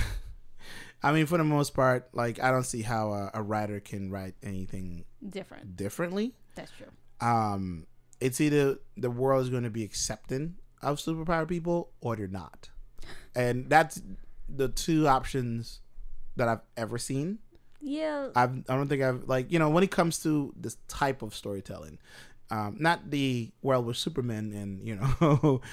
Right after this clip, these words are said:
Speaker 1: <laughs> not th-, not like Superman and Batman and stuff like that, where it's like it kinda hovers in between the two,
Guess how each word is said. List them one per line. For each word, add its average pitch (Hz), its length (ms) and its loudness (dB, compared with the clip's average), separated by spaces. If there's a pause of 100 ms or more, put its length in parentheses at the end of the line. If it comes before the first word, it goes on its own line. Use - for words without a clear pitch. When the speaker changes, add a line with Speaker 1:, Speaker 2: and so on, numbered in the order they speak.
Speaker 1:
<laughs> - 200 -18
not 139 280 4
th-, 135 140 2
not 147 200 2
like 120 200 2
Superman 127 340 -2
and 113 80 -2
Batman 107 500 -2
and 104 80 -6
stuff 107 220 -4
like 101 160 -6
that, 98 220 -6
where 104 140 -4
it's 101 140 -4
like 104 240 -4
it 107 240 -6
kinda 117 320 -2
hovers 107 360 -2
in 104 120 -4
between 101 320 -6
the 101 80 -4
two, 143 440 -2